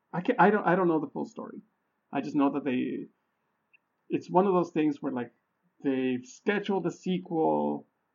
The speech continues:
but they don't have the budget, so, for, like, an elaborate set in space,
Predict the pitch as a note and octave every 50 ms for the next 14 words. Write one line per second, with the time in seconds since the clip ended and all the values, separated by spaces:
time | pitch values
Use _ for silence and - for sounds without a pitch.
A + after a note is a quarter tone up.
0 | _ _ _ _ _ _ _ _ - - - - _ _ - - C#3 C3+ C3+ C#3+
1 | C3+ D3+ D#3+ D#3+ C#3+ D#3+ D#3 D#3 D3 C3 C#3+ D3 D#3 C#3+ D3 D3+ D3 D3 C#3+ C#3+
2 | C#3+ C#3 - - _ _ _ _ _ _ _ _ _ _ _ _ _ - - -
3 | - C#3+ B2+ B2 B2+ B2+ B2+ - - - - C#3+ C3+ C3 C3 B2+ B2 - _ _
4 | - - C3+ C3+ C3 B2 C3 C#3 C#3 E3+ D3 C#3+ C#3+ C#3+ - - D#3 D3 C#3 C3+
5 | B2+ C3 - - - - D3 B2+ - - - - E3+ E3+ E3 E3 D#3+ D#3 D3+ C#3+
6 | - -